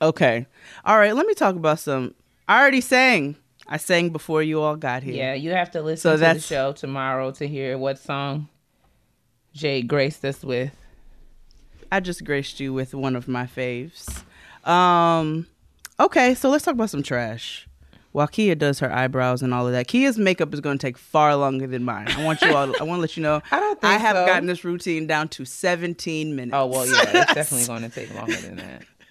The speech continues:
Speaker 1: So I'm just, I'm just gonna take my, Ma, I'm not singing.
Speaker 2: She wants you to
Speaker 1: She's still
Speaker 2: sing.
Speaker 1: here.
Speaker 2: I thought she had left
Speaker 1: She's
Speaker 2: too. Dead.
Speaker 1: No, you don't. No, she's here because she's trying to catch me. She's trying to catch me, but I'm not slipping.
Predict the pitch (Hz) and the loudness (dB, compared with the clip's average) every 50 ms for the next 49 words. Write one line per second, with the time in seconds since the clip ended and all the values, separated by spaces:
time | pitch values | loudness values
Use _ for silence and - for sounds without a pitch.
0 | _ - - - - - - - - - 254 254 247 247 302 302 247 - 339 - | _ -20 -20 -20 -16 -12 -10 -4 2 4 4 6 6 4 4 2 2 -2 -4 -4
1 | - - - - - - - - - 208 247 269 262 285 269 - - 392 - 302 | -4 -8 -20 -20 -16 -16 -8 -2 2 2 2 2 2 -2 -2 2 2 2 2 2
2 | 269 233 - - - 214 196 170 - 226 - - - - - - - - - - | 0 -2 -4 0 0 0 0 0 -2 -8 -10 -10 -20 -20 -20 -18 -18 -12 -6 -2
3 | 185 180 - - 180 220 254 247 208 - 170 190 208 214 226 247 - - - - | 0 0 0 2 2 4 4 4 4 4 2 0 2 2 2 2 0 -4 -6 -4
4 | 208 190 180 160 139 131 120 123 127 _ _ _ _ _ _ _ _ _ _ _ | -2 -2 -2 -2 -6 -8 -12 -14 -16 _ _ _ _ _ _ _ _ _ _ _
5 | _ _ _ _ _ - - 202 196 202 202 196 190 190 196 202 196 202 339 - | _ _ _ _ _ -10 -2 0 2 2 2 0 0 -2 0 2 2 2 0 0
6 | - 202 208 214 208 - - - - 320 311 226 151 127 123 - - - 269 269 | -2 0 2 4 4 4 4 2 2 2 2 2 2 2 2 0 0 0 -2 -2
7 | 254 - - 220 - - 302 254 220 208 208 208 370 - - 254 233 208 202 208 | -2 -4 -6 -6 -2 0 0 0 2 4 4 4 4 2 0 -2 0 2 2 0
8 | 214 _ _ - - _ _ - 196 202 214 208 208 185 185 139 - - - - | -2 _ _ -20 -20 _ _ -4 0 2 2 4 2 2 0 -2 -6 -8 -4 0
9 | 233 240 220 214 226 254 269 262 214 208 214 226 190 180 - - 302 311 262 269 | 2 2 2 4 4 4 4 4 4 4 4 4 4 4 2 0 -2 0 0 0
10 | 302 294 247 233 233 - 220 202 - - 254 262 - 320 233 196 175 170 - - | -2 -2 -2 -4 -2 -2 -2 -2 -2 -4 -6 -6 -2 -2 -2 0 -2 -4 -4 0
11 | 233 220 202 - - - 143 135 123 117 123 - 185 190 - 233 196 180 175 - | 0 0 0 -2 -6 -8 -8 -8 -10 -10 -12 -12 -10 -6 -4 -2 -2 -2 -2 -2
12 | 202 175 170 - 185 180 180 175 170 170 170 185 196 208 196 196 196 - - 233 | -2 -4 -4 -4 -8 -8 -6 -4 0 2 2 2 2 0 -2 -4 -6 -6 -8 -10
13 | 208 - 143 139 143 | -8 -8 -10 -12 -12